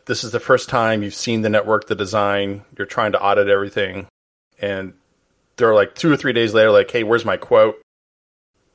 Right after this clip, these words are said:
"I'm st-, I'm still working on it." It's like, "Are you guys too busy for me? Is that why you can't get me a quote?" "Uh, no, it's not that. I'd like to be accurate with my quotes.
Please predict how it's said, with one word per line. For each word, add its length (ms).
"I'm 220
st-, 460
I'm 120
still 200
working 260
on 180
it." 80
It's 100
like, 100
"Are 80
you 80
guys 180
too 140
busy 260
for 120
me? 200
Is 100
that 140
why 120
you 120
can't 200
get 120
me 140
a 60
quote?" 320
"Uh, 160
no, 360
it's 140
not 180
that. 280
I'd 120
like 140
to 80
be 160
accurate 420
with 160
my 120
quotes. 520